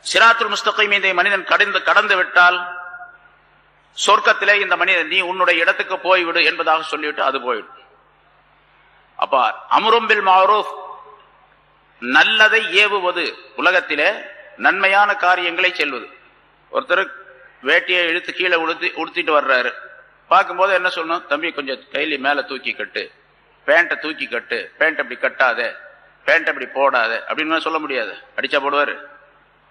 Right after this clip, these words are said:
அப்படியே அடிச்சா தான் அடி வாங்கிக்கிறோம். ஒண்ணு, பேண்ட்டை கீழே உடுத்தாத, இந்த மாதிரி இருக்காது, இப்படி செய் அப்படிங்கறது கூட சொல்றது கிடையாது, யாரும் சொல்றதே கிடையாது. என்ன சொல்ல போனா, யாரும் வெளியே அல்ல, தன்னுடைய வீட்டிலேயே தன்னுடைய பிள்ளைகளுக்கே சொல்ல முடியறதில்ல.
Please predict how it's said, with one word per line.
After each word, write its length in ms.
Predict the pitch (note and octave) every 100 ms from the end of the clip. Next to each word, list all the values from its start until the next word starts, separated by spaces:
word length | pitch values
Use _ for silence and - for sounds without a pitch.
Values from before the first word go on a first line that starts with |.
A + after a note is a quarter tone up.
| _ _ _ _ _ _
அப்படியே 240 | - A#2 C#3+
அடிச்சா 280 | D#3+ E3+
தான் 120 | E3 F#3+
அடி 160 | F#3
வாங்கிக்கிறோம். 460 | F3+ F3+ E3+ E3 D3+
ஒண்ணு, 240 | D#3 C3+ - - - _ _ _ _ _ _ _ _ _ _ _ _
பேண்ட்டை 260 | B2 E3 E3+
கீழே 260 | D#3+ E3+
உடுத்தாத, 400 | D#3+ C#3+ C#3+ C#3+
இந்த 120 | D#3+ D3
மாதிரி 200 | C#3+ C3
இருக்காது, 380 | B2 B2 B2+
இப்படி 240 | F3+ B2+ A#2
செய் 140 | - _ _ _ _ _ _ -
அப்படிங்கறது 460 | D3+ F3+ F#3+ F#3 G3+
கூட 160 | G#3
சொல்றது 320 | G3+ F3 F3
கிடையாது, 260 | D#3+ C#3+ C3
யாரும் 280 | C3 C3+ C3
சொல்றதே 280 | A2+ A2+ A#2
கிடையாது. 280 | G2 F2 _ - - _ _ _ _ _ _ _ _ _ _ _ -
என்ன 220 | C3+ F#3+
சொல்ல 280 | F#3 F3+ F3+
போனா, 220 | F3+ G3
யாரும் 440 | D#3+ D#3+ F3+ F#3
வெளியே 300 | C#3 F#3 G#3
அல்ல, 420 | F#3+ F3+ D3+ G#2+ - - -
தன்னுடைய 400 | C3+ E3+ G#3 G3
வீட்டிலேயே 420 | F#3 G3+ G3 G#3
தன்னுடைய 360 | - E3+ F#3 F#3+
பிள்ளைகளுக்கே 480 | F3 F#3 F#3+ F3 F3+
சொல்ல 200 | E3 D#3
முடியறதில்ல. 440 | C#3 B2 G2+ F#2+